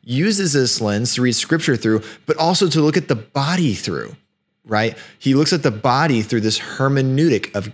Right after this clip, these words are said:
gift, namely that men and women can only find themselves through a gift of selves,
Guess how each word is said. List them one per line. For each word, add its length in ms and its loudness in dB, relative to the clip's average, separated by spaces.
gift, 400 -4
namely 340 2
that 340 0
men 280 -2
and 120 2
women 260 0
can 140 -6
only 100 -2
find 320 -2
themselves 400 -2
through 120 -2
a 40 -4
gift 300 -2
of 100 -4
selves, 300 -4